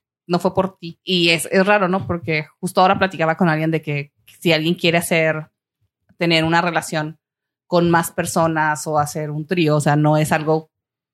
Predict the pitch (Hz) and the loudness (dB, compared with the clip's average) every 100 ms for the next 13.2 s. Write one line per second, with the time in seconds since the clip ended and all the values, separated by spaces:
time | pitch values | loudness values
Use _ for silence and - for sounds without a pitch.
0 | _ 180 175 170 170 180 - - 185 190 | _ 0 2 2 2 -2 -8 -8 -8 -10
1 | _ _ _ _ _ - 156 131 - _ | _ _ _ _ _ -10 -8 -8 -12 _
2 | _ _ _ _ _ - - 147 170 _ | _ _ _ _ _ -16 -6 -6 -6 _
3 | _ _ _ _ - 147 147 139 135 131 | _ _ _ _ -10 -6 -4 -4 -6 -6
4 | 147 151 139 135 - - 151 147 143 147 | -4 -2 0 0 -4 -10 -2 0 2 2
5 | 151 - 143 143 147 139 131 123 _ - | 0 2 0 2 0 -2 -4 -12 _ -2
6 | 180 160 160 170 190 240 240 - - - | 0 2 4 4 4 4 2 0 -10 -14
7 | _ _ _ - 190 190 202 185 160 165 | _ _ _ -2 -2 2 2 2 2 0
8 | 190 _ _ _ _ _ 196 180 156 - | -2 _ _ _ _ _ -2 0 -2 0
9 | 175 185 170 143 143 156 175 208 240 214 | 2 2 2 -2 -2 -4 -2 -4 -4 -4
10 | 165 156 156 151 - 175 165 165 160 156 | -4 -2 0 -2 -2 2 2 0 -4 -4
11 | 160 156 160 156 156 190 - 320 320 311 | -2 -2 0 0 0 -2 -2 -2 0 -2
12 | 320 339 302 302 262 247 - 170 165 165 | -2 -4 -4 -6 -4 -4 -2 -2 0 0
13 | 160 | -4